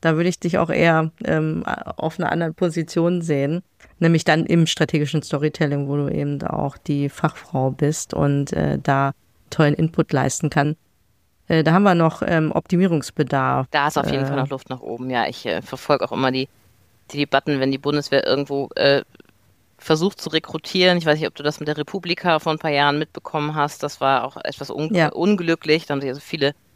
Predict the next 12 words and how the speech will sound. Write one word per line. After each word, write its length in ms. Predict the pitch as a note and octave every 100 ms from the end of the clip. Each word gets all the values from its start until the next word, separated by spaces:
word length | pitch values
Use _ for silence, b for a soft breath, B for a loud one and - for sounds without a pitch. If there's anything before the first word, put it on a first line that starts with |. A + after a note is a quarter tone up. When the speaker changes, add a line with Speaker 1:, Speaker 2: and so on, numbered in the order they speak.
| _ _ _ _ _
Speaker 2:
beschwert, 560 | - - - C#3+ D#3 D#3+
warum 160 | D3 C#3+
ist 120 | -
die 60 |
Bundeswehr 460 | - C#3+ D3 - C#3
hier? 400 | C#3 D3 C#3 -
Und, 320 | C3+ C3+ C3+
ähm, 460 | - C3 C3 B2+ C3
also 220 | - B2
das 160 | B2+ B2
geht 180 | A#2+ -
besser. 360 | A#2 G#2+ G#2